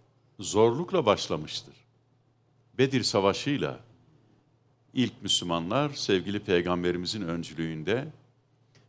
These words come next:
Bedir Savaşı, e, sıralarında ilk Ramazan'ı idrak ettiler. Sonraki tarihlere baktığımızda da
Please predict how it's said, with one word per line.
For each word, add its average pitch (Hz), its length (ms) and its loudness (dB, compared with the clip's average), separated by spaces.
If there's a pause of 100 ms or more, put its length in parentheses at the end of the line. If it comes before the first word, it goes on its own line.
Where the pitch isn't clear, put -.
(180)
Bedir 127 220 0
Savaşı, 104 760 0 (800)
e, 87 480 2
sıralarında 110 1000 4 (880)
ilk 131 320 0
Ramazan'ı 87 1040 0 (120)
idrak 90 400 0
ettiler. 87 460 -4 (1000)
Sonraki 175 460 -6
tarihlere 127 580 4
baktığımızda 113 720 0
da 76 200 -2